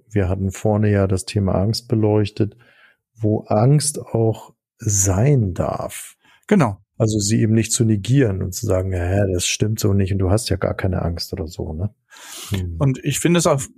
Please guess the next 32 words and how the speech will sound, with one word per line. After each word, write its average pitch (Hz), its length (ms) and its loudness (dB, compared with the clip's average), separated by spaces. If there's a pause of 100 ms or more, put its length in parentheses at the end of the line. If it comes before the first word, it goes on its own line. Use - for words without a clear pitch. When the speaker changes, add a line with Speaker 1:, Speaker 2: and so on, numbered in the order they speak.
Speaker 2:
also 139 260 2
auch 131 300 -2
wichtig, 185 440 0
dann 156 160 0
in 143 140 0
dem 139 120 4
Moment 175 240 0
vielleicht 156 220 0
auch 143 100 0
zu - 140 -2
sagen, 135 240 2
wenn 135 100 2
ich 123 120 -2
merke, 127 300 2
ich 131 100 -2
komme 143 260 -2
alleine 123 320 2
nicht 117 220 -4
weiter, 139 280 2
dass, 131 220 0
dass 131 200 2
ich - 180 -4
mir 135 80 2
dann 135 160 2
auch - 200 -4
eine - 80 -4
Unterstützung 131 640 0
suche 120 480 0
oder 120 180 0
dass 127 200 -2
ich 139 160 -4
mir, 131 320 0